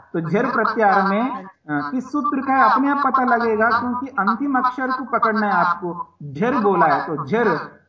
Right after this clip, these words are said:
रा हलंत कहाँ पर है तो आपको पकड़ में आएगा, शेषसर में है। शेषसर में है तो ये शेषसर का प्रत्यार है झर, ऐसा आपको समझ में आ जाएगा,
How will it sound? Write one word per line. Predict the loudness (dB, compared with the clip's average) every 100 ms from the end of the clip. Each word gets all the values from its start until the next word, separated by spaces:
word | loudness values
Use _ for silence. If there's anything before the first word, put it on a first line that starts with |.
| -14 -14 -10
रा | -2 2 6
हलंत | 6 4 2 0 -4
कहाँ | -4 0 2
पर | 2 2
है | 0 -8 -14 _ _ -4
तो |
आपको | -2 0 -2 -4
पकड़ | -2
में | 0 0
आएगा, | -2
शेषसर | -2 -4 -4 -2 2 4
में | 2 -2
है। | -6 -12 -20 _ _ _ _ _ _ _
शेषसर | -2 -2 0 0 2
में | 4
है | 4 2 0
तो | -2 -2 -4 -10 0
ये | 2 2
शेषसर | 0 -2 -2 0 2
का | 2
प्रत्यार | 2 0 0 2 2
है | 2
झर, | 2 0 0 -4 -4
ऐसा | 0 2
आपको | 2 2
समझ | -2 -4 -4 -4
में | -4
आ | -4
जाएगा, | -6 -10